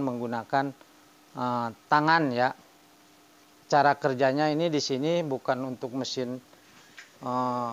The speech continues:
istilahnya pakai jahit langsung, tapi kebanyakan di sini menggunakan kebanyakan tangan ya,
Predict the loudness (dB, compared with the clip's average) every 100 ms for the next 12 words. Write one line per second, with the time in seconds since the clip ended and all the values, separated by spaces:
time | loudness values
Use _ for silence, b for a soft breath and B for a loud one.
0 | -6 -8 -4 0 0 -2 -2 0 -2 -4
1 | -12 -8 -6 -2 0 0 0 0 0 4
2 | 6 6 2 -6 -8 0 6 6 4 -4
3 | -20 -20 -20 -20 -20 -8 0 2 2 2
4 | 2 2 2 0 0 2 4 2 0 -14
5 | -20 -20 -20 -20 -20 -20 -20 -8 0 2
6 | 4 4 4 4 4 4 2 -8 -20 -20
7 | -8 0 2 2 2 2 2 2 4 4
8 | 2 0 -2